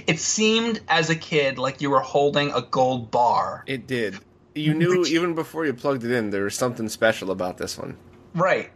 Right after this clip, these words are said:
Speaker 1: So, so you're like, "Okay, this is really cool. The packaging's awesome." And I remember looking at the, like, the lion thing on there and being like, "Wow, this is, like, super cool." Like, I,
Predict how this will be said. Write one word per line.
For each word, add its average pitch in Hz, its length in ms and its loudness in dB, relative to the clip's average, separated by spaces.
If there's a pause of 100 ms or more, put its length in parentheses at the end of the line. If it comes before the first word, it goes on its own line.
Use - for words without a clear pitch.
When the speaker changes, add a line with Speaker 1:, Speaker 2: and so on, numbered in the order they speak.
Speaker 1:
So, 143 420 2
so 156 280 2
you're 147 200 2
like, 131 160 0
"Okay, 151 260 -2
this 151 280 -4
is 143 180 -4
really 139 280 0
cool. 139 220 0
The 117 60 -6
packaging's 127 580 -2
awesome." 127 380 0
And 131 120 -2
I 139 60 2
remember 180 240 0
looking 180 240 0
at 156 80 0
the, 143 80 -4
like, 123 200 -4
the - 80 -4
lion 135 580 0
thing 151 240 0
on 147 220 2
there 147 320 2
and 127 200 -4
being 131 180 -6
like, 117 180 -2
"Wow, 120 240 2
this 120 160 -6
is, 113 100 -12
like, 113 180 -4
super 113 340 -2
cool." 120 260 -2
Like, 117 160 0
I, 127 80 0